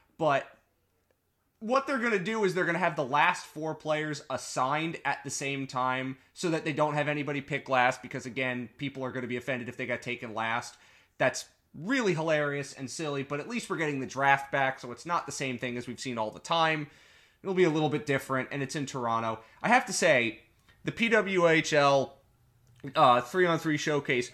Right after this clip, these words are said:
really good. Not good that it's on E S P N Plus. It should be on television. And the idea that we're having this, uh, event honoring the sixty-seven Maple Leafs 'cause they're in Toronto. It's very silly that we're doing it, but I get why they're doing it. Uh,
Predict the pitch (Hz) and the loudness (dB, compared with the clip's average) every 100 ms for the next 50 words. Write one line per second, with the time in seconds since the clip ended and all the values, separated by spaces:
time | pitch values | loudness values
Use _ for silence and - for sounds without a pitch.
0 | - 147 247 254 190 196 202 175 - 147 | -4 4 6 6 4 6 4 2 -2 6
1 | 214 208 208 202 185 185 180 170 160 156 | 6 6 2 4 2 2 2 4 2 2
2 | 160 143 147 143 139 - 123 117 107 139 | 0 0 2 0 0 -6 -6 -4 -4 0
3 | 139 131 127 127 123 - _ _ - 202 | 0 0 -2 -2 -6 -10 _ _ 0 4
4 | 202 190 180 170 165 160 156 139 151 151 | 4 2 4 4 4 2 2 2 4 4
5 | 147 139 131 - - _ _ _ _ _ | 2 -2 -4 -6 -14 _ _ _ _ _
6 | _ _ _ _ _ - - - 180 170 | _ _ _ _ _ -20 -4 4 6 6
7 | 165 208 214 160 185 190 180 165 180 180 | 6 4 4 4 4 4 2 2 0 -2
8 | 180 - 165 147 139 143 151 147 139 139 | -2 2 2 2 0 -2 -2 -2 -2 -4
9 | - - _ - 190 147 160 151 139 143 | -10 -16 _ -4 -2 0 0 0 -2 0
10 | 131 127 131 - - - 120 120 185 147 | 2 2 0 -4 -10 -10 -10 2 4 4
11 | 131 - 139 127 127 160 175 196 170 160 | 0 -2 -2 -2 -4 -6 -2 0 0 -2
12 | - 139 131 135 - 127 113 110 107 104 | -2 -2 0 -2 -2 -2 -2 -4 -6 -8
13 | 104 104 - - - - 131 120 | -8 -10 -12 -20 -20 -2 4 4